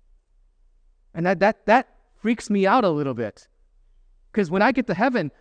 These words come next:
I'm not gonna be able to say to Him, "Well, why should, wh-, what have you done with your time?" "Well, I was a pastor." No, that's self-righteousness.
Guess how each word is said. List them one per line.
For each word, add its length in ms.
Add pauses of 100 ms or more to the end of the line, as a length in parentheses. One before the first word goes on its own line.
(140)
I'm 120
not 140
gonna 140
be 80
able 60
to 80
say 180
to 100
Him, 220
"Well, 240
why 160
should, 200 (140)
wh-, 160
what 200
have 100
you 100
done 200
with 120
your 100
time?" 220
"Well, 120
I 20
was 140
a 40
pastor." 440 (160)
No, 440 (300)
that's 220
self-righteousness. 1700